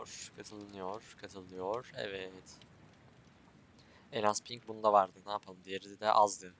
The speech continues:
On dokuz kişi. Ama ofansif diyor şimdi. Ben anlamadım. Şimdi böyle uzunlar genellikle arkadaşlar çok uzun sürüyor oyunlar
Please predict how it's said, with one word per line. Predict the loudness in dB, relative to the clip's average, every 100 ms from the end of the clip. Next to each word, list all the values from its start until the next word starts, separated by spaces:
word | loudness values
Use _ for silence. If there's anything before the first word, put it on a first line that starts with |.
| _ -16
On | -14
dokuz | -10 -10
kişi. | -4 -4 -6 -16 -20 -20 -20 -20 -20 -20 -20 -20 -20 -10 -2
Ama | 4
ofansif | 6 8 6 6 0 -4
diyor | -4
şimdi. | -4 -4 -10 0
Ben | 4
anlamadım. | 4 0 -6 -14 -16 _ _ _ _ _ _ _ _ _ _ _ _ -20 _
Şimdi | -8 4
böyle | 6 6
uzunlar | 2 2 2
genellikle | 2 0 -2 4 8
arkadaşlar | 8 6 -4 -4 -4 -8 _
çok | -18 -10
uzun | -8 -6
sürüyor | -8 -8 -4 -4 -4
oyunlar | -8 -8 -8 -6 -6